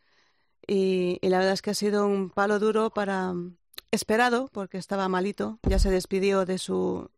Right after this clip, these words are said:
de su ciudadanía, se despidió hace unos meses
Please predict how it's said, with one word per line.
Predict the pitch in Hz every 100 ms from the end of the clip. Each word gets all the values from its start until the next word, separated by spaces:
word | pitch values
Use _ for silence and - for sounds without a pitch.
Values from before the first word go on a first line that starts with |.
| -
de | 196
su | 208
ciudadanía, | 196 208 202 202 220 220 190
se | 190
despidió | 180 - 185 190 185
hace | 185 185
unos | 185 175
meses | 190 185 180